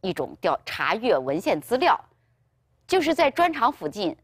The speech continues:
曾经在上世纪的时候，就有学者发表过文章，说采集到了一批秦代的铸钱遗物。我们对照一看，竟然和我们这一次的收获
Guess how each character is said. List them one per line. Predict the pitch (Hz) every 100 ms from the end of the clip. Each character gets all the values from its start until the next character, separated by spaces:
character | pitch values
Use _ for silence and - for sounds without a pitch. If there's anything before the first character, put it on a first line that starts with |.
| _
曾 | - 208
经 | 220 233
在 | 240
上 | - 247
世 | 208 180
纪 | 185
的 | 160
时 | 151
候， | 151 156 127 -
就 | 214
有 | 208 123
学 | - 185
者 | 269 - -
发 | 196
表 | 196 143
过 | 135
文 | 135 120
章， | 156 147 - _ _ _
说 | - 226 220
采 | 214 - 247
集 | 277 202
到 | 202
了 | 180 170
一 | 226 294 226
批 | - 240 233 - _
秦 | - 165 180
代 | 233
的 | 160 156 -
铸 | 311 220
钱 | - - 131 202 117
遗 |
物。 | 123 160 - _ _ _ _
我 | -
们 | 233 294
对 | 453
照 | 359
一 | 254 262
看， | - 320 - _ _ _
竟 | - 294
然 | 208 240
和 | -
我 | 233
们 | 165 180
这 | 277
一 | 196
次 | 180 208
的 | 160
收 | - 196
获 | 190 175 107